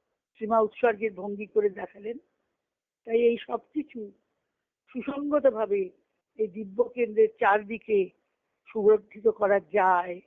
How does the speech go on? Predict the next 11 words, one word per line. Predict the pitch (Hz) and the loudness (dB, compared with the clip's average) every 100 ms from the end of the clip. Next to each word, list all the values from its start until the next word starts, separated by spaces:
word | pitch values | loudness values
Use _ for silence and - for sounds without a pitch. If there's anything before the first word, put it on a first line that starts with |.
| _ _ _ _ _ - | _ _ _ _ _ -8
তাহলে | 202 208 | -4 -2
সব | 226 214 _ | -2 -2 _
কিছুই | 240 - 330 | -12 -4 -4
ভগবানের | 247 208 202 202 202 196 | 0 0 2 2 0 -4
কাছে | - - 226 202 _ _ _ 214 | -8 -18 -18 -20 _ _ _ -18
উৎসর্গিত | 208 - 185 185 175 196 | -16 -12 -12 -12 -16 -12
হয়ে | - 240 196 | -12 -10 -12
যায়। | - 294 285 _ _ _ _ _ _ _ _ | -14 _ -20 _ _ _ _ _ _ _ _
আর | 302 233 254 | -2 0 0
কোনো | - 240 233 269 | 0 2 2 0
তখন, | 269 - 233 | -2 -10 -10